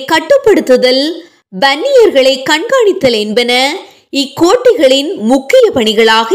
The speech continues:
இருந்தன. பூநகரி, ஆணையரவு, பெஸ்ஸூட்டர் கடவை, பயில் கடவை, த லேயு ஆகிய இடங்களில் உள்ள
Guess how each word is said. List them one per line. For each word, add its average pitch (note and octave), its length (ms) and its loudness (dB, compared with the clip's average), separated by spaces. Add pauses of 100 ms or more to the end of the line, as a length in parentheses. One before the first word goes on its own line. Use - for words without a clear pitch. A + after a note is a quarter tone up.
இருந்தன. G3+ 380 0 (760)
பூநகரி, B3 580 2 (400)
ஆணையரவு, C4 720 2 (480)
பெஸ்ஸூட்டர் G4 680 0
கடவை, A3 420 2 (580)
பயில் D4 380 0
கடவை, B3 420 2 (540)
த G#3 140 2
லேயு A#3 480 2
ஆகிய A3 360 0
இடங்களில் A#3 520 2
உள்ள A#3+ 140 2